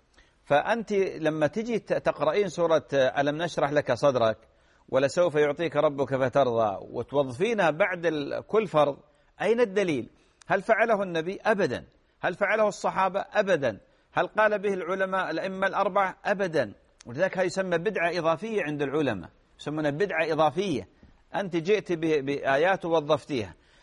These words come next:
لا تتركين سنة النبي صلى الله عليه وسلم. الرسول عليه الصلاة والسلام كان يقرأ آية الكرسي، "قل هو الله أحد"،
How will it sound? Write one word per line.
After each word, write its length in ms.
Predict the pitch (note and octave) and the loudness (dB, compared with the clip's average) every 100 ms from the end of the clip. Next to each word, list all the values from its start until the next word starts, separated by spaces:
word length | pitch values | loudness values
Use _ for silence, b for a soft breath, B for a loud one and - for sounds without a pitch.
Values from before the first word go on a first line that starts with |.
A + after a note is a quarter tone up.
| b | b
لا 340 | - A#2+ E3+ A3 | -8 0 2 2
تتركين 540 | A3+ - F#3+ - G3 | -2 -4 -6 -4 -6
سنة 340 | D#3+ F#3+ E3+ D3 | -4 -6 -4 -6
النبي 200 | D#3 C#3+ | -4 -6
صلى 160 | - C#3+ | -2 -2
الله 180 | B2+ | 0
عليه 100 | A2+ | -2
وسلم. 120 | - _ - | -6 _ -4
الرسول 400 | D3 D3+ - G#3+ | 0 0 2 2
عليه 200 | F3+ F#3 | 2 2
الصلاة 320 | - F#3 F3 E3+ | 0 0 0 -2
والسلام 520 | D#3 D#3 C#3+ C3+ D3 b b b | -4 0 2 2 0 b b b
كان 200 | - B2+ | -6 -2
يقرأ 540 | D#3+ - E3 C#3 C3+ - _ b b - | -2 0 2 4 2 2 _ b b -4
آية 200 | C3 D3 D#3 | 2 2 0
الكرسي، 520 | C#3+ A3 G3+ - F2 _ _ _ _ - | 0 0 0 -6 -12 _ _ _ _ -4
"قل 120 | B2+ | 0
هو 140 | C3 | 2
الله 400 | D#3 E3+ D#3+ F3+ | 2 2 2 2
أحد"، 260 | G#3 E3+ | 0 0